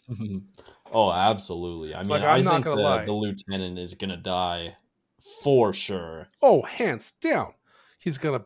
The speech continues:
Speaker 2: bite it. He's gonna bite it first. And then the other guy who is his friend is gonna slowly descent into madness. And Isildur is gonna try to, like, keep him, keep him afloat, and it's not gonna work.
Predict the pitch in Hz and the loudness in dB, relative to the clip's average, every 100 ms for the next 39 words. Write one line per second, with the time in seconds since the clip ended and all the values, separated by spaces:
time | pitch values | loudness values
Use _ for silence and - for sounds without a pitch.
0 | _ 143 110 87 - - 165 180 190 135 | _ -6 -6 -8 -16 -2 0 4 4 4
1 | 156 143 120 - - 220 123 - - - | 2 2 2 -4 0 4 4 2 -12 -16
2 | - - - 143 147 139 135 151 175 143 | -20 -20 -6 0 2 2 2 2 2 0
3 | 131 120 113 120 104 110 - 123 117 113 | 2 2 2 0 -4 -8 -6 -2 0 -2
4 | 110 127 117 - 151 139 123 117 - 131 | -6 -4 -4 -2 0 0 0 -2 0 0
5 | 113 110 113 131 104 104 98 - _ - | 0 -2 2 2 2 -2 -6 -12 _ -20
6 | _ - 123 - 165 139 127 110 120 110 | _ -4 -2 0 0 2 2 0 -4 -6
7 | 127 120 107 104 - _ _ _ - - | -4 -4 -4 -8 -12 _ _ _ -14 -8
8 | 151 135 110 101 175 165 123 120 - 131 | -4 -4 -4 -4 0 0 0 -8 -2 0
9 | 113 104 - 120 104 98 101 110 107 - | 0 -4 -6 -4 -4 -6 -6 -4 -4 -6